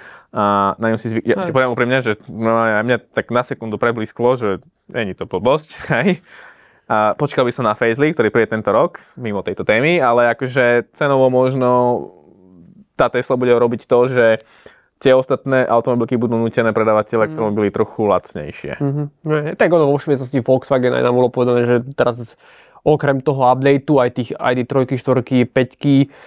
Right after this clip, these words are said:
Speaker 2: čo sa týka tej techniky a dizajnu, infotainmentu, tak, eh, sa snažia aj tú cenu dosť stlačiť. Už som videl, že na
Speaker 1: No, ale to sú,
Speaker 2: viacerých
Speaker 1: to sú
Speaker 2: trhoch
Speaker 1: normálne, že minimálne marže, ja si myslím, úprimne.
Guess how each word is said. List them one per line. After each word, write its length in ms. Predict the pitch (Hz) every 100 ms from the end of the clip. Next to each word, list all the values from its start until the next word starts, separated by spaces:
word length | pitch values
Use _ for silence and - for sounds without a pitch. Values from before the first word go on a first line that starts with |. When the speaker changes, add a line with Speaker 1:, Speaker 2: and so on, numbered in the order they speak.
| - - 127 127 120 123 123 120 120
Speaker 2:
čo 80 | -
sa 100 | 123
týka 160 | -
tej 120 | 123 120
techniky 300 | 127 127 131
a 80 | 120
dizajnu, 460 | 127 135 131 131
infotainmentu, 680 | 135 131 - 135 135 131 135
tak, 260 | - 120 113 -
eh, 320 | 120 123 120 -
sa 220 | - - 127
snažia 340 | - 131 135
aj 60 | 123
tú 80 | 123
cenu 220 | - 123
dosť 200 | 123 123
stlačiť. 440 | - 123 123 170 156 - _
Už 120 | 135
som 140 | - 117
videl, 260 | 117 120 117
že 140 | 120
na 140 | 120
Speaker 1:
No, 40 | 117
ale 120 | 117
to 80 | 117
sú, 60 | 131
Speaker 2:
viacerých 180 | 120
Speaker 1:
to 120 | - 107
sú 80 | 135
Speaker 2:
trhoch 140 | 107
Speaker 1:
normálne, 240 | 110 117 113
že 120 | 110 104 110 110 -
minimálne 640 | 131 110 110 123 117 101
marže, 260 | 101 107 98
ja 80 | 87
si 100 | -
myslím, 280 | 90 - 90
úprimne. 260 | 98 92